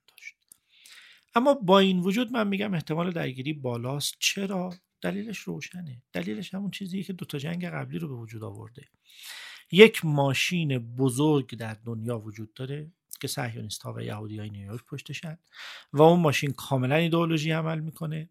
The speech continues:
مستقل از هزینه عمل می‌کنه و اون ماشین اصلاً شغلش، کارش، بیزینسش اینه که برای دولت مردان امریکا، اه، اشتباه محاسباتی دربارهٔ ایران خلق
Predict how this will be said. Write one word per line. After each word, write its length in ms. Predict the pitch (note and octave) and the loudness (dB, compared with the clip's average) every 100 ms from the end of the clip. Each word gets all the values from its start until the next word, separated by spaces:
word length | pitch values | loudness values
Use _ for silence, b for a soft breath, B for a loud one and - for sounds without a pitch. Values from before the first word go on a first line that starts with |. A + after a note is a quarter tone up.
| - | -8
مستقل 760 | C3 C3+ - - B2+ D3+ E3 E3 | -2 0 0 0 -2 0 2 2
از 220 | D#3+ C#3+ | 0 -2
هزینه 400 | C#3 D3 D#3 D#3+ | -4 -4 -6 -6
عمل 320 | D#3+ D#3 D#3 | -6 -8 -10
می‌کنه 460 | D3+ - E3 D#3 D#3+ B B B B B B | -12 -12 -12 -12 -16 B B B B B B
و 160 | D3 F3 - | 0 0 2
اون 220 | A#3+ C4 | 0 0
ماشین 480 | E3+ D3 - F#3 C#3 | -2 -4 -4 -4 -4
اصلاً 460 | C#3 C#3 F#3+ F#3+ B2+ | -6 -6 -4 -4 -4
شغلش، 1080 | A#2 - - D#3+ E3 E3 C3 B2 B2+ A2+ - - | -6 -6 -2 0 0 -4 -10 -10 -8 -8 -10 -12
کارش، 640 | - C#3+ C#3+ B2+ B2+ A2+ - | -8 -2 -2 -2 -6 -10 -12
بیزینسش 920 | - C3+ C3 C#3 F3 E3 D3 A#2+ - - B B B B | -6 -4 -4 -4 -4 -6 -8 -8 -10 -12 B B B B
اینه 240 | F#3 E3+ | 2 2
که 160 | C#3 C3+ | 2 -2
برای 500 | B2+ C3 C#3+ D3 B2+ | -4 0 2 2 0
دولت 460 | B2 B2 B2 B2 C3 | -4 -4 -4 -6 -6
مردان 560 | B2 A#2+ D3 C3 B2 | -8 -4 -4 -4 -6
امریکا، 720 | A#2+ A#2 A#2 - C3 D3+ E3+ E3+ B B B B B B B D3+ | -8 -10 -10 -4 0 0 0 -4 B B B B B B B -4
اه، 400 | C3+ C3+ C3 C3+ - | 0 0 0 0 2
اشتباه 680 | C#3+ - - D3+ G#3 F#3 F#3+ | 4 4 6 6 8 8 6
محاسباتی 800 | E3 C#3+ D3 - C#3 C3+ - E3 | 4 2 0 2 2 2 2 4
دربارهٔ 420 | C#3 A#2 A#2 A2 | 4 2 -4 -4
ایران 360 | G#2+ G#2+ G2 | -6 -8 -10
خلق 420 | F#2+ - A2 F#2 | -10 -10 -8 -10